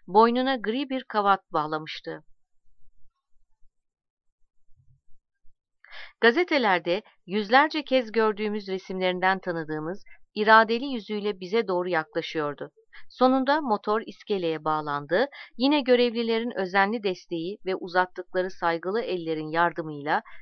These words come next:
başkan adamıza ayak bastı. Elinde şık bir baston vardı. Arkasından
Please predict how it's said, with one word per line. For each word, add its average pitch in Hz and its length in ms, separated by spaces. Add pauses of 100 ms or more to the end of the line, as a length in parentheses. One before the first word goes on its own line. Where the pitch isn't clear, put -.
(120)
başkan 196 560
adamıza 160 600
ayak 147 360
bastı. 143 380 (640)
Elinde 269 400
şık - 340
bir 262 180
baston 208 460
vardı. 147 400 (260)
Arkasından 170 800